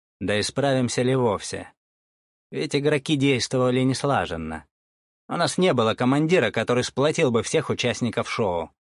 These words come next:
Один игрок попробовал было командовать, но его никто не стал слушать, предпочитая действовать самостоятельно. Я и сам начал прикидывать, как бы мне так половчее сражаться в одиночку, чтобы не погибнуть и раньше моих коллег.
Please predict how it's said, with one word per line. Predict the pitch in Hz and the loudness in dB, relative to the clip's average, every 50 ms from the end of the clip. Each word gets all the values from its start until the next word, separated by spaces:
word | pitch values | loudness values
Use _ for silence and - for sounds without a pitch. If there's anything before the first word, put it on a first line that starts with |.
| _ _ _ _ _ _ _ _ _ | _ _ _ _ _ _ _ _ _
Один | - - 180 190 190 180 180 | -4 -2 0 2 2 2 2
игрок | 170 170 190 185 - - | 2 2 2 2 2 2
попробовал | - 180 - 226 233 214 147 120 117 113 113 | 0 2 4 4 2 4 4 4 4 4 4
было | 120 120 117 113 | 2 2 2 2
командовать, | 107 - 147 143 135 120 110 104 95 95 90 87 - - _ _ _ _ _ _ _ _ | 2 2 2 2 2 2 2 0 -2 -2 -4 -4 -8 -10 _ _ _ _ _ _ _ _
но | - 196 185 | -4 0 2
его | 165 147 147 143 | 4 4 4 4
никто | 131 127 120 - - 139 127 | 4 2 0 0 0 0 0
не | 120 113 - | 0 0 0
стал | - - 123 - - | -2 -2 -2 -2 -2
слушать, | - - 170 185 135 - 107 - | 0 0 0 0 0 0 -4 -4
предпочитая | - 123 117 156 - - 127 - - 143 135 147 139 131 | -2 -2 -2 -2 -2 -2 -2 0 0 0 2 2 2 2
действовать | 127 135 139 131 120 - - 120 113 113 - | 2 2 2 2 0 0 -2 -2 -2 -2 -2
самостоятельно. | - 123 120 117 - - - 127 120 117 101 85 - 98 85 82 80 80 76 _ _ _ _ _ _ _ _ _ _ _ _ _ | -2 -2 -2 -2 -2 -2 -2 0 0 0 -2 -2 -4 -6 -8 -8 -8 -10 -14 _ _ _ _ _ _ _ _ _ _ _ _ _
Я | 98 107 120 131 135 | -2 0 0 0 0
и | |
сам | 120 - - 170 131 107 107 | 0 0 0 0 0 2 0
начал | 107 98 - - 104 92 | 0 0 -2 -2 -4 -2
прикидывать, | - 120 123 - - 180 175 120 104 98 92 - - - | -2 -2 -2 0 0 0 0 2 0 0 -2 -4 -8 -8
как | - 143 147 151 147 | -6 -4 -4 -2 -2
бы | 143 147 143 | 0 0 2
мне | 143 143 139 | 2 2 2
так | 131 131 117 - | 2 0 -2 -2
половчее | - 131 131 131 - - - 147 131 110 | 0 0 0 0 0 0 0 0 0 0
сражаться | - 139 131 131 127 143 135 110 - - 127 | 0 -2 0 0 0 0 0 -2 -2 -2 -2
в | 120 | 0
одиночку, | 123 135 147 165 180 165 - - - 101 | 0 0 0 0 0 0 -2 -4 -6 -8
чтобы | - - - 110 101 123 | -8 -6 -4 -2 0 2
не | 123 120 117 | 2 2 2
погибнуть | - 127 131 143 147 127 117 117 - | 0 0 0 0 0 0 0 0 0
и | 123 | -2
раньше | 123 127 123 117 - - 113 | -2 0 -2 -2 -2 -2 -2
моих | 113 113 107 - - | -2 -2 -4 -6 -6
коллег. | - 120 113 98 90 78 - - - | -6 -4 -4 -4 -4 -6 -8 -12 -20